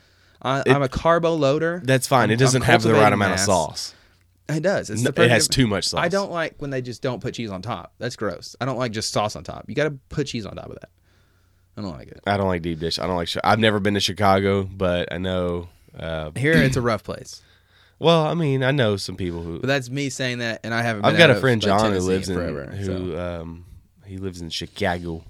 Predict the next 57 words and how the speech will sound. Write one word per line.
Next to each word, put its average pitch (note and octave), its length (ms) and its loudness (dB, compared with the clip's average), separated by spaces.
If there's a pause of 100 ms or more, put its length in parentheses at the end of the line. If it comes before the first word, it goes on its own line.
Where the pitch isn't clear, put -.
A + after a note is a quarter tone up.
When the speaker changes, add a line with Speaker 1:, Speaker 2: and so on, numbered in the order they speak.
(240)
Speaker 1:
Well, G#2+ 120 -8
Speaker 2:
So F2 240 -2 (180)
Speaker 1:
well, G#2 300 -10 (880)
Speaker 2:
I - 40 -2
told B2 220 4
him A#2 40 8
I - 20 8
Speaker 1:
what A2 60 8
Speaker 2:
was A#2 100 4
Speaker 1:
was A#2 100 6
Speaker 2:
gonna. E2+ 60 4
I - 20 8
Speaker 1:
his C#3 60 4
Speaker 2:
told E3 140 12
him D3+ 60 10
I, C3 120 8
Speaker 1:
name? A2+ 100 -10
Jo-, - 120 -6 (200)
John? G#2+ 140 -8
Speaker 2:
John. F#2 260 0
I G2+ 60 0
told C#3 160 4
him A#2+ 60 4
I'm - 20 4
Speaker 1:
John. A2 80 4
Speaker 2:
gonna G#2+ 80 -2
come A2+ 160 4
up G#2 100 2
there F#2+ 160 2
one F#2 140 0
time F#2+ 160 -2
and F2+ 100 -2
go F#2+ 60 0
to F2+ 80 0
a D#2+ 40 -2
Blackhawks E2+ 520 -2
game E2+ 180 -6
when E2+ 80 -8
the E2 80 -10
Caps E2+ 300 -8
play. E2 300 -10 (360)
If F#2 180 -8
we, F2+ 200 -2
you F2 100 -6
know, E2 180 -6
in, D#2+ 140 -6
like, D#2+ 160 -8 (140)
ten F2+ 200 -4
years E2+ 220 -2
when E2+ 80 -4
we're E2 80 -2
allowed E2 220 -2
to E2 60 -12
go E2 120 -4
to E2 80 -6
games E2+ 260 -4
again. E2 280 -6